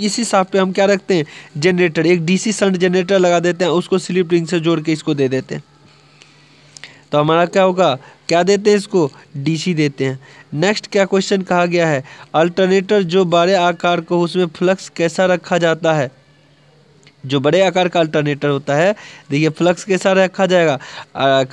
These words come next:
आर्मेचर को तो अस्थिर रखा जाता है और फ्लक्स वाले को क्या करते हैं, घूर्णन में रखते हैं। ये ना घूमता है, तो फ्लक्स को क्या करते हैं, घूर्णन गति में रखते हैं। तो हमारा क्या होगा राइट आंसर,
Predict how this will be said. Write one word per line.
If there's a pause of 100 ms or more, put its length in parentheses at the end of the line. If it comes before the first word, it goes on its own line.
आर्मेचर
को
तो
अस्थिर
रखा
जाता
है (280)
और
फ्लक्स
वाले
को
क्या
करते
हैं, (460)
घूर्णन
में
रखते
हैं। (460)
ये
ना
घूमता
है, (280)
तो
फ्लक्स
को
क्या
करते
हैं, (340)
घूर्णन
गति
में
रखते
हैं।
तो
हमारा
क्या
होगा
राइट
आंसर,